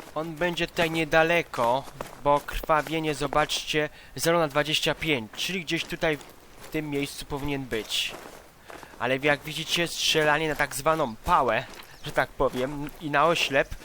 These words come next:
ma swoje zalety. Ja widziałem coś tam pomarańczowego i właśnie w to pomarańczowe postanowiłem wystrzelić, przycelować i oddać ognia. Dobra, to już tutaj mamy tego piżmowca, ładnie się...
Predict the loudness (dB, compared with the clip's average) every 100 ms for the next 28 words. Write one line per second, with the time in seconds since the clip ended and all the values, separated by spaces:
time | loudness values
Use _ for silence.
0 | -16 -16 -4 2 2 2 2 0 4 4
1 | 4 0 -2 -4 -4 -16 -20 -20 -20 -6
2 | 0 0 2 2 2 -2 -2 -2 2 2
3 | 2 2 0 0 0 0 0 0 -2 -2
4 | 2 2 0 -12 -6 0 2 2 0 2
5 | 2 2 -4 -4 -2 -2 0 -2 -2 -6
6 | -14 -20 -20 -20 -20 -20 -12 -4 -4 -4
7 | -4 2 2 2 -2 -4 -4 -2 -2 0
8 | 0 -2 -2 -6 -6 -6 -4 -4 -2 -4
9 | -4 -6 -6 -6 -6 -4 -8 -6 -2 0
10 | 0 -2 -2 0 0 0 0 -2 -6 -8
11 | -8 -8 -2 -2 0 0 2 0 -2 -4
12 | -2 -2